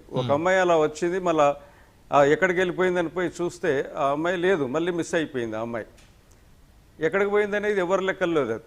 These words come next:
Speaker 1: తీసుకొచ్చినప్పుడు మాత్రం పేపర్లో వచ్చింది, మీడియాలో వచ్చింది, మేము కూడా రిక-, రికార్డ్స్లో ఆ అమ్మాయిని పట్టుకొచ్చాము, ఇక్కడ అప్పచెప్పాము అని కొన్ని లెక్కల్లో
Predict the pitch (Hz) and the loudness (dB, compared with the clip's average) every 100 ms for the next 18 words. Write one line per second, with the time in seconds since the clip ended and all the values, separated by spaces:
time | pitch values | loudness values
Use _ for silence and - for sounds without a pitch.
0 | - 175 180 214 208 214 202 196 196 196 | -6 -4 0 0 0 -2 -2 0 0 0
1 | 208 170 175 175 170 175 170 175 170 160 | -2 0 -2 0 -2 -2 -2 -4 -4 -4
2 | 165 165 165 165 160 165 160 165 151 160 | -2 0 0 0 -2 -6 -6 -4 -2 -2
3 | 165 165 160 151 143 156 143 143 156 - | -2 0 -2 -2 -4 -4 -4 -2 -2 -2
4 | - 156 151 - - - - 139 143 135 | -4 -6 -6 -10 -20 -20 -10 -2 2 2
5 | 151 160 143 147 - 156 151 147 147 147 | 2 2 2 -2 -2 -4 -2 -2 0 -2
6 | 143 139 151 147 147 147 147 143 147 147 | 0 0 -2 -4 0 0 0 -2 -4 -4
7 | 139 139 139 170 165 | -4 -4 -4 -2 0